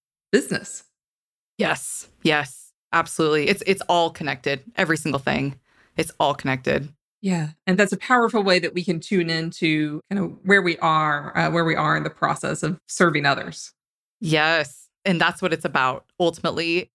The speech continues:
Speaker 2: it's really serving others. And it's not just saying that. It's really having that energy. 'Cause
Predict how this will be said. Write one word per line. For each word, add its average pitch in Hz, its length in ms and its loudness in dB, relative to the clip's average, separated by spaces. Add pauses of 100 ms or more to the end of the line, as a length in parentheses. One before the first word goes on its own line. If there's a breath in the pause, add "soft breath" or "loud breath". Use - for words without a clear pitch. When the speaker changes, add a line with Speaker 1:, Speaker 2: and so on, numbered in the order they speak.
(240)
Speaker 2:
it's 180 160 0
really 196 420 4
serving 151 380 0
others. 143 360 2
And 156 100 -2
it's 143 100 -4
not 165 120 0
just - 240 -8
saying 147 280 -2
that. 151 240 2
It's 135 140 -14
really 165 560 0 (120)
having 202 360 2
that 151 220 0
energy. 147 440 -4
'Cause 160 200 -2